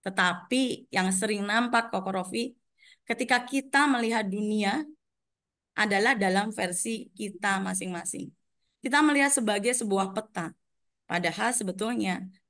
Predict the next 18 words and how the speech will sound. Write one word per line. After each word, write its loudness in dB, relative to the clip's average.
the -2
map 0
is 0
not -2
the -4
territory. -4
Artinya 6
ketika 2
kita 0
melihat 0
sebuah -2
peta, 0
peta -2
itu 2
bukan 2
wilayah 4
yang 2
sesungguhnya. -4